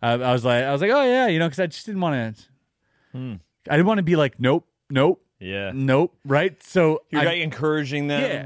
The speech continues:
Speaker 1: So I'm,
Speaker 2: leading
Speaker 1: like,
Speaker 2: them.
Speaker 1: giving her things, and I see her
Speaker 2: Like, ooh.
Speaker 1: light, exactly,
Speaker 2: Got a little
Speaker 1: lighting
Speaker 2: nugget,
Speaker 1: up
Speaker 2: little nugget there.
Speaker 1: for these things, and then, uh, because of that, shotgunning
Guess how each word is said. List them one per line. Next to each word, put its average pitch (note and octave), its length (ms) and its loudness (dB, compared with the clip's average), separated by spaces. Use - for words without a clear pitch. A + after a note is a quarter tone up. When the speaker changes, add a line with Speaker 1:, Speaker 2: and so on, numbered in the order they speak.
Speaker 1:
So C3+ 160 -2
I'm, E3+ 60 2
Speaker 2:
leading F3 40 0
Speaker 1:
like, F3 140 0
Speaker 2:
them. - 80 -6
Speaker 1:
giving F#3 220 0
her G3 80 -4
things, F#3+ 340 0
and D#3+ 100 -2
I D3+ 60 0
see A3 380 -6
her B2 420 -8
Speaker 2:
Like, - 360 -14
ooh. C3+ 280 -10
Speaker 1:
light, C3+ 300 -2
exactly, B2+ 360 -2
Speaker 2:
Got A2+ 40 2
a - 40 -2
little A#2 120 -2
Speaker 1:
lighting C#3 240 0
Speaker 2:
nugget, G3 240 2
Speaker 1:
up C3+ 100 -2
Speaker 2:
little B2+ 220 -8
nugget D#3+ 260 -8
there. B2+ 140 -4
Speaker 1:
for D#3+ 320 2
these D3+ 220 0
things, F#3+ 360 0
and D3 220 0
then, D3 320 -2
uh, C3+ 160 0
because C#3 420 -2
of E3 80 -6
that, A#2 220 -2
shotgunning C#3+ 640 -4